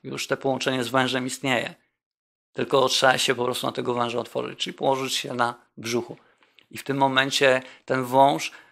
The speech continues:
nie pozwala opuścić tobie tej oazy.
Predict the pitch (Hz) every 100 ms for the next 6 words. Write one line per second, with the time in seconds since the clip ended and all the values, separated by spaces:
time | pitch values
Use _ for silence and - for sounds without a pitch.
0 | _ - 139 151 175 190 175 160 131 135
1 | 165 185 175 170 170 - _ _ _ -
2 | 147 185 - - - 160 156 156 151 151
3 | 147 131 -